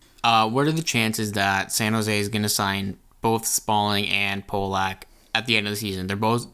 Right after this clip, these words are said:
gonna be U F As. Are you gonna give up two second round picks for U F As who will be in your organization for a couple months? Um, you're hoping they can,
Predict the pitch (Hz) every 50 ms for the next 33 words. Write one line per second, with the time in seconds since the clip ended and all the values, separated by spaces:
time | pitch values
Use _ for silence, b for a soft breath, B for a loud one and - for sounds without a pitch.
0 | - _ _ - 120 117 113 110 107 113 117 113 107 - - 123 110 98 95 98
1 | 113 - - B B B B B B B B B B B B B B B B -
2 | - 107 110 117 117 123 139 139 139 127 139 135 135 135 131 123 - - - 139
3 | 147 147 - - 127 123 123 139 135 131 123 120 113 107 - - 110 113 123 -
4 | - - - - B B B B B B - - - 131 120 117 110 107 - 117
5 | 127 135 135 135 - - 113 104 101 101 101 104 - - - 120 117 123 120 117
6 | 120 123 131 135 139 135 - 117 113 117 117 113 110 107 107 107 92 98 107 117
7 | 120 127 127 123 110 107 98 101 - - 104 98 - - 101 98 101 98 - -
8 | 101 - - 147 147 143 156 147 131 110 98 98 95 104 - - - - - b
9 | b b b b b b b b b b b b b _ _ - _ - 107 104
10 | 101 101 98 98 95 98 98 - - 104 107 101 101 123 127 131 131 139 135 135
11 | 127 123 123 123 120 113 113 113 110 - -